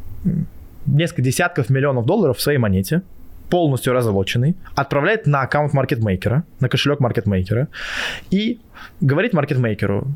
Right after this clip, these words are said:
«Ребят, у нас с вами сделка. Э, через год вы нам либо возвращаете ровно столько же токенов Sui, либо возвращаете нам эквивалент в долларах, посчитанный по средневзвешенной ежемесячной цене».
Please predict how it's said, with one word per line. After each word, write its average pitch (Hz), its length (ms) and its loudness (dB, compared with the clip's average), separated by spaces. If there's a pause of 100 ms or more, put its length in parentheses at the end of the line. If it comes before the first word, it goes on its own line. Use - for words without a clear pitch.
«Ребят, 127 320 0
у 127 40 0
нас 131 120 0
с - 60 -2
вами 117 160 2
сделка. 196 420 0 (800)
Э, - 140 -2 (100)
через 147 280 0
год 208 340 0 (480)
вы 151 280 2
нам 117 300 2
либо 139 240 2
возвращаете 120 680 2
ровно 127 360 2
столько 110 320 0
же 101 100 0
токенов 107 340 0
Sui, 196 340 0 (160)
либо 240 240 2
возвращаете 151 640 0
нам 175 260 0
эквивалент 147 500 2
в 117 60 -2
долларах, 214 500 2 (300)
посчитанный 151 500 0
по 170 400 0
средневзвешенной 135 1040 2
ежемесячной 113 720 2
цене». 92 380 2